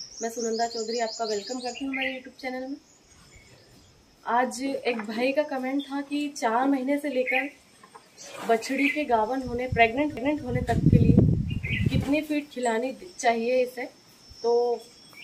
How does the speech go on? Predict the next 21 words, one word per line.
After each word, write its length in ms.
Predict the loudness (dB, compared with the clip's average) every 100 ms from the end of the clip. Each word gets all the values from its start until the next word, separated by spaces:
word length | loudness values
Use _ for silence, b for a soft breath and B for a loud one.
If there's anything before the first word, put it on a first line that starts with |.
| -4
आप 260 | -4 -4 -10
प्लीज 380 | -12 -6 -6 -4
ये 80 | -4
बताइए। 500 | -4 -4 -6 -8 -10 -4
तो 180 | 0 0
वो 220 | 0 -2 -2 -4
एक 220 | -2 -2 -4 -4 -8
मैसेज 420 | -2 0 0 -2 0
में 180 | 0
नहीं 120 | 0 0
बताया 320 | 2 4 4
जा 140 | 2 0
सकता 280 | -4 -4
है, 120 | -2 -2
इसलिए 320 | -2 0 0
इस 180 | 0 0
पर 120 | 0
वीडियो 220 | -2 -2
बनाई 260 | 0 2 2
गई 220 | 2 0
है। 320 | -4 -8 -6